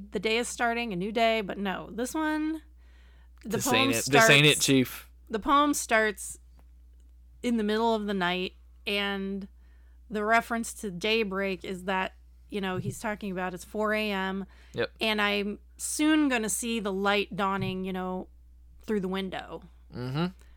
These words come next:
Speaker 1: But
Speaker 2: We'll grow light.
Speaker 1: but he's thinking about how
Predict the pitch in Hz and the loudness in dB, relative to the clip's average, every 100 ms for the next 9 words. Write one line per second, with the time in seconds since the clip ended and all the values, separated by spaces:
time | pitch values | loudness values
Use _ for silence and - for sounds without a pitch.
0 | - - 196 202 196 127 113 123 117 110 | -12 -2 2 4 2 -2 0 0 0 -4
1 | 117 - - - - - - - 220 294 | -8 -12 -20 -20 -20 -20 -20 -2 4 6
2 | 220 220 - 254 240 233 226 208 - - | 6 2 -6 -2 0 0 0 -4 -12 -18
3 | - - - 311 294 240 220 202 - 214 | -20 -14 -2 2 4 6 6 4 0 2
4 | 202 202 202 202 202 | 4 4 2 0 -2